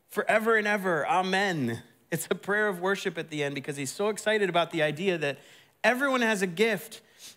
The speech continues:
and God empowers that gift. And I wanna go back to verse ten because this, this is so profound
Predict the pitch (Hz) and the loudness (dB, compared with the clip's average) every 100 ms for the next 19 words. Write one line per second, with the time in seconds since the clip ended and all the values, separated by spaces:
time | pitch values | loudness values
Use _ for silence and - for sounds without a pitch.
0 | _ 170 170 143 185 220 214 190 190 202 | _ 0 0 0 2 2 2 0 2 4
1 | 196 180 156 143 - 127 - - 165 190 | 2 0 -2 -2 -2 -2 -2 -2 0 0
2 | 196 170 185 208 - 196 196 185 - 208 | 0 0 0 -2 -4 -4 -2 -2 -4 -2
3 | 180 156 135 156 135 170 - - _ - | 0 -2 -2 -4 -2 -4 -4 -16 _ -14
4 | - _ 170 156 - 131 - - 208 208 | -14 _ -10 -8 -8 -10 -12 -2 -2 -2
5 | 165 156 175 165 127 110 | -6 -4 -2 -2 -2 -6